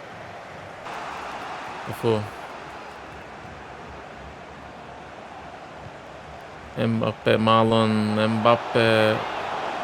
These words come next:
Verdi. İlker Casillas.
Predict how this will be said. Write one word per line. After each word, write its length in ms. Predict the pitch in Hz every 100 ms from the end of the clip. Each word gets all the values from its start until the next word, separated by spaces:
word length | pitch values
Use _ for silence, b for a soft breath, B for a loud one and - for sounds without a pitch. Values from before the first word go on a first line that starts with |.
| - - -
Verdi. 420 | 107 110 113 110 104 - - - - - - - - - - - - - - - - - - - - -
İlker 360 | 139 139 117 123
Casillas. 840 | 117 - 117 107 - - - -